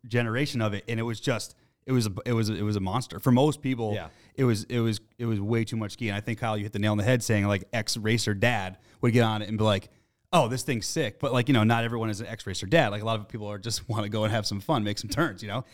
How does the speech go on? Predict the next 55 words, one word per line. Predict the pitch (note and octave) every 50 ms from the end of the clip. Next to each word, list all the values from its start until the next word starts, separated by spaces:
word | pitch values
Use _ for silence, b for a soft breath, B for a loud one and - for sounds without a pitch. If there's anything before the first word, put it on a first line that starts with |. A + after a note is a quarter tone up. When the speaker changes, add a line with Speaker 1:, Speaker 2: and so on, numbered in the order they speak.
| B B B B B B B -
Speaker 1:
And | D#3+ C#3
so | - D#3 C#3+
when | C#3+ C3+ C3+
they | C3 C3
came | B2+ - D#3 C#3+ C#3+ C#3+
out | C3 B2+ B2+ - -
with | C3 B2 A2 G#2 - -
the | A#2 A#2
one | A2 A2+ A2+ A2+
oh | G#2+ G2+
two | G2 - G#3+ G#3 F#3 C#3+ A#2 A2+ A#2
initially, | A#2 A2 A2 G#2 - - G#2 G#2 G#2 A2 A2 b b b b b b _ _
it | C3
was | B2 A#2 G#2
like, | G2+ G2+ - -
"Oh, | C3 B2+ A#2+ G#2+ G2 - - _ _
like, | B2 A#2 G2+ F#2
this | F#2+ A#2+ A#2+ -
is | B2 A2 F#2+
what | F#2+ G#2 F#2 F2
they | G#2 F#2+
should | - - F2
feel | - - G#2+ A2+ B2 A#2
like, | G2+ F2 E2+ E2+ - - - _ _ _ _ - G#2
or | C3
Speaker 2:
Yeah. | B2+
Speaker 1:
closer | - - - C3+ C#3+ C#3+ C3+ - A#2 G#2
to | - - G2+
Speaker 2:
Yeah, |
Speaker 1:
this." | G2 A#2 A#2+ G2 F#2+ F#2
Speaker 2:
yeah. | F2+ E2+ E2 b b b b b _
Speaker 1:
But | - C#3 G#2+ - - -
they | C3 C#3+ D3
didn't, | D3+ C#3 C#3+ - _ _ _ _ _ _ _ _
they | C#3+ C#3+ D3
had | C#3+
already | C#3 C3+ C#3+ C3
<laughs> | D3+ F#3+
invested | D3 D#3+ E3+ E3+ - - D#3 C#3+ B2+
in, | A#2+ D3 C3 C3+ - -
in | D3 C#3 B2+ A#2+ B2
that, | A#2 A#2+ - _
in | - C3 B2
that | B2 A#2 A2+
T | - - B2+ A#2+
I. | B2+ C3+ D3 C3 G#2+ G2 G2+ G#2+ b b b b b
So | - - C#3+
they're | C3 C3+ B2+
like, | A#2+ A#2 A2+
"All | C3+ B2+
right, | A2
well, | G#2 G#2+ G2+ G2+ -
well, | A2 G#2+ G2+ F#2+
we | F#2 G#2 G#2
can't, | - C3+ B2+ A2+ -